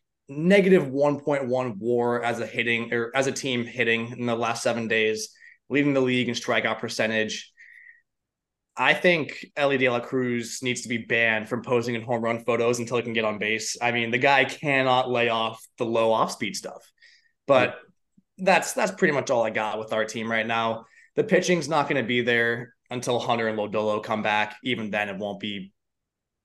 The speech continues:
Speaker 1: elite. And I think the hitting will come around. It's just been a bad, bad few days. Shout out to the Brewers pitching. They pitched us well.
Speaker 2: Yeah, and I mean, it's been a tough seven games for Elly De La Cruz. He's batting one thirty-eight in those last seven, and he has thirteen Ks.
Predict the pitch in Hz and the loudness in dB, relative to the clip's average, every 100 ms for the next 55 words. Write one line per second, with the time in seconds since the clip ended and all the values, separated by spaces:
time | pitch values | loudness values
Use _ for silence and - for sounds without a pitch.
0 | _ _ 147 127 127 139 - - - - | _ _ -4 -2 -2 -4 -6 -10 -20 -20
1 | _ - 131 127 123 127 127 147 127 123 | _ -6 2 4 4 2 0 -2 -2 -2
2 | 117 117 117 110 104 104 104 95 - 120 | -4 -4 -4 -2 0 0 -2 -8 -8 -6
3 | 117 107 101 107 107 104 104 104 104 101 | -4 -4 -2 0 2 0 0 0 -2 -4
4 | 104 101 98 95 101 95 98 95 92 95 | -4 -4 -4 -6 -10 -8 -6 -6 -6 -10
5 | - _ _ - 180 160 151 123 123 - | -14 _ _ 2 4 4 -2 -2 -4 -2
6 | 120 - 98 95 123 131 113 95 - 87 | -6 -6 -10 -2 -2 0 -2 -6 -6 -8
7 | 92 - _ _ _ _ _ 131 151 160 | -10 -18 _ _ _ _ _ 2 6 6
8 | 160 160 160 160 151 147 170 214 185 165 | 6 4 4 4 2 -2 0 2 2 4
9 | 143 143 120 117 113 113 113 120 113 113 | 2 2 0 -2 -2 -2 -4 -4 -2 0
10 | 113 113 110 - 117 110 123 120 139 127 | 0 0 -2 -2 -2 0 -2 2 2 2
11 | 113 113 113 113 104 101 104 107 107 107 | 2 0 0 0 0 -2 -2 -2 -2 -2
12 | 107 110 113 117 110 110 101 101 98 90 | -2 -2 -2 -4 -4 -4 -6 -6 -8 -10
13 | - 113 110 - 110 104 101 95 98 107 | -6 -4 -4 -8 -8 -8 -6 -6 -4 -6
14 | 113 113 | -6 -10